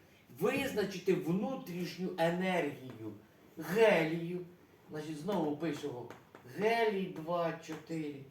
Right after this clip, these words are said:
е, заповнен-, який заповнює аеростат об'ємом шістдесят метрів кубічних, під тиском П дорівнює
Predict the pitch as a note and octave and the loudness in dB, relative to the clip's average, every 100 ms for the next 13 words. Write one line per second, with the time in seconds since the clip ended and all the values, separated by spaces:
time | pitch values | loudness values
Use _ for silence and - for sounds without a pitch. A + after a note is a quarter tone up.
0 | - - - - _ _ - _ - D3+ | -20 -20 -20 -20 _ _ -20 _ -8 -2
1 | D3+ D3+ C#3+ D3 A3+ A3+ B3+ A#3+ G3+ F#3 | 0 0 0 4 4 6 8 10 8 4
2 | F3 E3 F3+ A3 G3+ G3+ G3 F3+ F3 - | 0 0 2 2 2 4 4 4 0 0
3 | D#3+ F3 F3 F3+ - F3 D#3 C#3+ - E3+ | 2 2 2 0 -2 -2 -2 -2 0 0
4 | D#3+ E3+ F3 D3+ C3+ C3 - - - - | 0 0 2 2 -2 -6 -8 -18 -20 -20
5 | - - F#3+ F#3 - F#3+ E3+ - - F#3+ | -16 -8 -4 -4 -2 -2 -2 -4 -4 0
6 | F3+ C3+ C3 - C#3 D#3 D3 - - A#2+ | 2 0 -2 -8 -8 -2 -2 -4 -8 -10
7 | - - G3 G3 C4 C4 - F#3+ F3 - | -10 -12 -10 -8 -8 -8 -10 -10 -10 -12
8 | - - - - - - G#3 F3+ - - | -20 -20 -20 -20 -18 -2 0 0 -4 -4
9 | C4+ C4 - - G#3+ G#3 - - G3+ F#3+ | -2 -2 -4 2 4 4 0 -2 0 2
10 | E3+ E3+ E3+ E3+ D#3+ D3+ D3 | 0 -2 -2 -4 -4 -4 -6